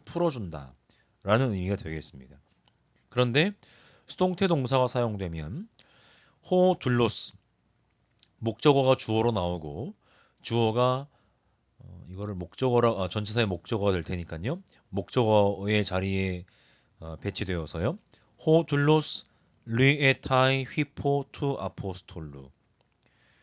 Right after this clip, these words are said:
그 종은 리에타이, 마에타이, 삼 인칭 단수니까요. 풀린다, 풀려진다. 누구에 의해서요? 휘포 투 아포스톨루,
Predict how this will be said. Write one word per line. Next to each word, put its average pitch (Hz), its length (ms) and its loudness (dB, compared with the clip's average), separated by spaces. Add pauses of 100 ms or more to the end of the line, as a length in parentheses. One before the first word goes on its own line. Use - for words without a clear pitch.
(220)
그 156 400 6
종은 113 580 -2 (520)
리에타이, 120 920 2 (420)
마에타이, 104 960 2 (320)
삼 127 180 -8
인칭 123 300 -6
단수니까요. 92 880 -10 (500)
풀린다, 156 680 2 (500)
풀려진다. 95 800 0 (540)
누구에 110 380 2
의해서요? 92 600 -4 (280)
휘포 156 480 -4
투 147 200 -2
아포스톨루, 85 800 -6